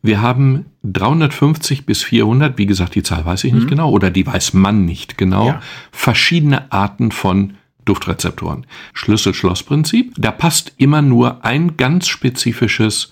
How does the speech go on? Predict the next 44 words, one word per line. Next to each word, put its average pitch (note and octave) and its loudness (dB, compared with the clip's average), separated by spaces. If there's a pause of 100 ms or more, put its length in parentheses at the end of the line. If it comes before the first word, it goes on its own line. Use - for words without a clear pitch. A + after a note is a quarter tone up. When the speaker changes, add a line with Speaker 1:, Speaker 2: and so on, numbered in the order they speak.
Speaker 1:
Duftmolekül G2 2
drauf G#2+ -2
und G#2+ 2
dann A2+ 0
reagiert G2+ 0
dieser G2 2
Duftrezeptor. - -4
Speaker 2:
Okay, C3 -2
aber A#2+ -4
von C3+ -4
jeder D#3 0
Art D#3 -2
haben D3+ -2
wir D3 2
ganz C3 -4
viele. F2+ -6
Speaker 1:
Genau, C#3 4 (240)
aber G2+ 0
wir A#2+ 4
haben A2+ 0
eben G#2 2
nicht G2 2
nur G2 2
vierhundert F2 0
Zellen A#2+ 2
dort, G#2 -2
sondern A2 0
wir G2 0
haben F2+ 2
eben F2+ -2
zehn F2+ 0
bis E2+ -4
dreißig E2+ -4
Millionen G2+ 4
Zellen, A#2 0 (240)
aber G#2+ -2
eben D#3 0
immer D#3+ 2
nur C3 4
diese B2 0 (180)
dreihundertfünfzig G2 -2
bis F#2+ -2
vierhundert F2+ 0
verschiedene F#2 0